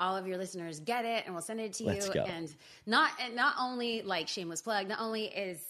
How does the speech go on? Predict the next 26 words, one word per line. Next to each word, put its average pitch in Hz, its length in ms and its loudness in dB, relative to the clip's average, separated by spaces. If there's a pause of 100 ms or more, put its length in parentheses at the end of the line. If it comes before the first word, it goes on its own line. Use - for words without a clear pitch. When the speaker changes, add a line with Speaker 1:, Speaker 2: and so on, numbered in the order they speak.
(140)
Speaker 1:
uh, 180 80 -2 (100)
I 247 120 -2
just 392 180 -6
wanna 392 140 2
be, 262 100 -4
like, 175 160 -4
secretly, 202 400 -6
like, 170 140 -2
a 170 40 -6
biblical 151 400 -6
Oprah. 165 360 -4
So 160 320 0
I 180 60 0
have 180 120 -2
a 180 60 -4
ton 208 440 12
Speaker 2:
Mm. - 40 -2 (160)
Speaker 1:
of 160 80 -14
giveaways 233 600 0 (280)
that 214 60 -2
when 240 100 4
people 302 220 4
pre-order, 233 540 0
they 180 160 -2
get, 180 200 -2 (420)
uh, 175 240 2